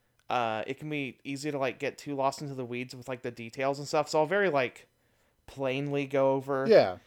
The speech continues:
Speaker 1: some of the stuff that happens. We can discuss some
Speaker 2: It's not,
Speaker 1: monsters
Speaker 2: yeah,
Speaker 1: along
Speaker 2: it's
Speaker 1: the
Speaker 2: definitely
Speaker 1: way.
Speaker 2: not a super complicated plot. Uh, so
Speaker 1: No, no. So, so, so basically, uh, yeah, there's this, there's this expo going on. Uh, we start out with,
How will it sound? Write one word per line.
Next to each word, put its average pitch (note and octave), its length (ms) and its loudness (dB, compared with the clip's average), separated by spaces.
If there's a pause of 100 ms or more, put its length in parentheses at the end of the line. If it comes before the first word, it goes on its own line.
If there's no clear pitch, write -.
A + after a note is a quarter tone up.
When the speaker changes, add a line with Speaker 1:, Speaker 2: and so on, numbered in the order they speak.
(180)
Speaker 1:
some D#3+ 200 2
of D#3 100 2
the - 20 -8
stuff D3+ 220 2
that C#3 100 -2
happens. C#3+ 480 0
We C#3+ 60 -6
can C#3 80 -10
discuss C#3 340 -2
some C#3+ 120 -2
Speaker 2:
It's C3+ 100 4
not, C3+ 80 8
Speaker 1:
monsters C#3 260 0
Speaker 2:
yeah, D#3+ 160 10
Speaker 1:
along C3 60 6
Speaker 2:
it's C#3+ 80 0
Speaker 1:
the - 80 8
Speaker 2:
definitely C#3 280 4
Speaker 1:
way. C#3 40 4
Speaker 2:
not D3 160 6
a B2+ 80 4
super B2+ 340 -2
complicated A#2 720 0
plot. G2 420 -4 (380)
Uh, F#2+ 260 -4
so G2 340 0
Speaker 1:
No, F3+ 460 4 (380)
no. A2+ 400 -2
So, - 240 2
so, G#3+ 300 4
so G#3+ 180 2
basically, A3 720 2
uh, F3+ 200 6
yeah, D#3 320 4
there's D3 280 0
this, D3+ 260 -2
there's D3+ 240 0
this C#3+ 140 -6
expo E3+ 440 4
going E3 320 2
on. D#3+ 300 0
Uh, C3+ 380 4
we C3+ 120 -4
start D3 300 2
out C3+ 160 2
with, C3+ 260 -2